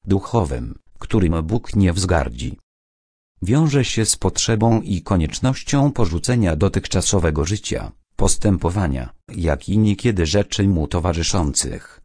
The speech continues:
Pokuta z greckiego metanoia, w biblijnym tego słowa znaczeniu jest w swej istocie zmianą usposobienia, oznacza posiadać inny umysł, jest zmianą woli,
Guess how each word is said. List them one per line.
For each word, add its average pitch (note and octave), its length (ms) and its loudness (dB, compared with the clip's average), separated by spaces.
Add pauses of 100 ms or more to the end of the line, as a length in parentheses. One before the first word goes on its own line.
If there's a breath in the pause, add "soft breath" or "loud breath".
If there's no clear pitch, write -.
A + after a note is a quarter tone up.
(1300)
Pokuta A#2 500 0
z D#2+ 100 -2
greckiego F2+ 680 0
metanoia, B1+ 600 -4 (180)
w D#2+ 100 -8
biblijnym D#2+ 680 0
tego D#2+ 220 -4
słowa F#2 480 2
znaczeniu E2+ 640 0
jest E2+ 340 0
w - 160 -8
swej D2+ 300 -2
istocie C#3 520 -2
zmianą A2+ 500 2
usposobienia, F2 1120 0 (200)
oznacza A#2+ 500 0
posiadać D#2+ 680 -2
inny F#2+ 320 4
umysł, C#2 720 -2 (240)
jest F#2 380 0
zmianą F#2+ 540 2
woli, C2+ 500 -4